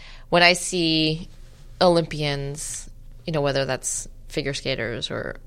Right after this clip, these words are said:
swimmers, and the hours they spend training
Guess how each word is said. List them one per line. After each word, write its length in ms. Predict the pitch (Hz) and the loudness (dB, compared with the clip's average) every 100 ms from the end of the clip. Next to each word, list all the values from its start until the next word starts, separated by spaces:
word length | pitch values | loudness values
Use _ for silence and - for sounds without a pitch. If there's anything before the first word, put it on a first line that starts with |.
| - | -10
swimmers, 520 | - 147 123 85 - | -8 -6 -6 -6 -6
and 200 | 135 127 - | -6 -8 -10
the 120 | - - | -12 -8
hours 640 | - 156 156 - - - - | -6 -4 -4 -4 -6 -6 -8
they 160 | - - | -10 -10
spend 580 | - - 57 - 135 - - - - - | -8 -6 -6 -6 -10 -12 -16 -16 -18 -16
training 840 | - - 151 147 147 143 123 123 | -10 -6 -4 -2 -2 -2 -4 -6